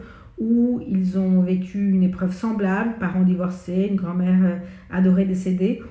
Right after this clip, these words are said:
On ne parle pas de drame, genre suicide, alcoolisme, inceste, juste un épisode triste qui a été surmonté, sinon ça fait peur. Une deuxième rencontre est envisageable. Elle peut prendre la forme d'une activité commune. Une activité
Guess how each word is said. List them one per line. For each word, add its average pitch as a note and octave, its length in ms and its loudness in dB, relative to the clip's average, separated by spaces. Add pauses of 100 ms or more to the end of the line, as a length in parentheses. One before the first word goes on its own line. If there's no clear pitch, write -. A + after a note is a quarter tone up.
(140)
On G3 60 2
ne G3 40 4
parle G3+ 300 -4
pas B3 180 -2
de G3 140 -2
drame, F#3+ 500 0
genre F3 300 -4
suicide, F#3+ 540 -4
alcoolisme, F3 680 -6
inceste, G3+ 460 -8 (360)
juste A#3+ 260 -6
un G3 80 2
épisode F#3 380 0
triste - 500 -4 (320)
qui G3 100 -2
a - 20 2
été F#3+ 140 -2
surmonté, A3 760 -4
sinon G3 260 -2
ça F#3+ 140 -4
fait F3+ 100 -6
peur. - 260 -12 (880)
Une G#3 60 -2
deuxième A#3+ 260 2
rencontre G#3+ 480 -4
est G3+ 100 -8
envisageable. F3+ 680 -2 (440)
Elle F3+ 100 -4
peut G3 100 0
prendre G3+ 300 0
la F#3 120 2
forme G3 300 0
d'une E3+ 140 -2
activité F3+ 460 -10
commune. E3+ 420 -6 (840)
Une G3+ 100 2
activité G3+ 600 -2